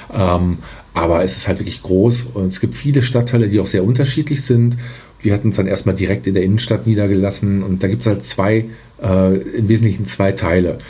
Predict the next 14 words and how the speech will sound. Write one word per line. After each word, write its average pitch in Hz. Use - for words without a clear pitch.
Und 98
diese 98
zwei 98
Teile 117
werden 101
durch 98
den 95
Prado 87
getrennt. 76
Der 82
Prado 101
ist 98
so 92
eine, 82